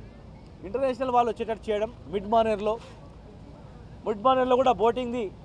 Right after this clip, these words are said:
రెడీ ఉంది. జనవరి ఫస్ట్ నుంచి మిడ్ మానేర్లో కూడా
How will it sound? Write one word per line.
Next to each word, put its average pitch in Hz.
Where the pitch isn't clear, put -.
రెడీ 202
ఉంది. 208
జనవరి 220
ఫస్ట్ 208
నుంచి 214
మిడ్ 190
మానేర్లో 220
కూడా 214